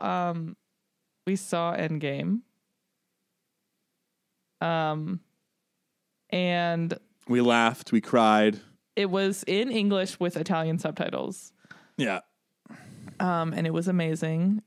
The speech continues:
Speaker 1: It was a very old theater, which was also pretty cool. Um, it was so good. I sobbed so much. Definitely. I mean, yes, it was sad. Iron Man is my favorite character, so I was, like,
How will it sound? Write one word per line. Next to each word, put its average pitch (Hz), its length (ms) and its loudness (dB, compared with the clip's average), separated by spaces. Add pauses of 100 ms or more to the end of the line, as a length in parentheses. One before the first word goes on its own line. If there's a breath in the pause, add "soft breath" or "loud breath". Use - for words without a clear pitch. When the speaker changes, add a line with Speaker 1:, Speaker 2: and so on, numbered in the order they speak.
(140)
Speaker 1:
It 175 100 -2
was 175 140 -2
a 185 60 2
very 170 300 0
old 175 220 -2
theater, 156 220 0
which 165 140 -4
was 151 120 -6
also 156 220 -8
pretty 151 180 -6
cool. 156 320 -6 (640)
Um, 165 480 -2 (360)
it 185 60 -12
was 180 140 -6
so 165 160 -4
good. 160 180 -2
I 160 80 -2
sobbed 151 580 -4 (880)
so - 560 -8
much. - 520 -8
Definitely. 269 800 -4 (1300)
I 196 60 -4
mean, 190 260 0
yes, 175 320 -2
it 151 160 -2
was 156 120 -4
sad. 165 360 -6
Iron 160 240 -2
Man 160 160 -4
is 160 100 -6
my 156 100 -4
favorite 147 340 -4
character, 208 520 -4
so - 160 -6
I 156 160 -2
was, 151 160 -6
like, 147 140 -4